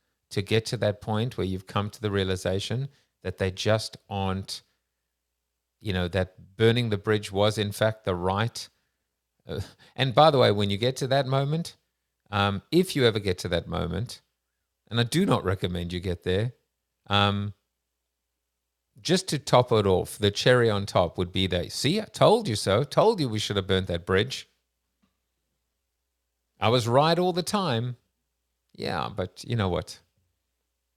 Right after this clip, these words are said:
It's wasted. We can be right in many other ways. We can feel accomplished and actualized and proud and, you know, by, there's so many other things we can do.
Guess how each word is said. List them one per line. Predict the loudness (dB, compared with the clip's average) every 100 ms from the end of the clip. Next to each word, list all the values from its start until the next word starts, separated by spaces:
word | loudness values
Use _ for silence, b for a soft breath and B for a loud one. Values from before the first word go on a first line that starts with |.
| _ -6
It's | -6 0
wasted. | 0 0 -6 -8 -10 -20 _ _ _ _ _ _
We | -4
can | -2 -2
be | 0
right | 2 2 0 -2
in | -4 -4
many | -4 -4
other | -6 -6
ways. | -6 -6 -8 -10 -16 -18 _ _ _ _ _ _
We | -12
can | -6 -6
feel | -4 -2 2 2 0
accomplished | -4 -8 -8 -6 -4 -4 -6 -8
and | -8
actualized | -8 -10 -6 -4 -2 -2 -4 -6
and | -10
proud | -10 -10 -8 -8 -8 -10
and, | -14 -14 -18 b b b b
you | -6 -2
know, | -2 -4 -8 -16 _ _
by, | -2 0 0 -2 -6 -10 _ _ -6
there's | -4
so | -4 0 0 0
many | -2 -4
other | -6 -6
things | -8 -12 -10
we | -10
can | -10
do. | -10 -10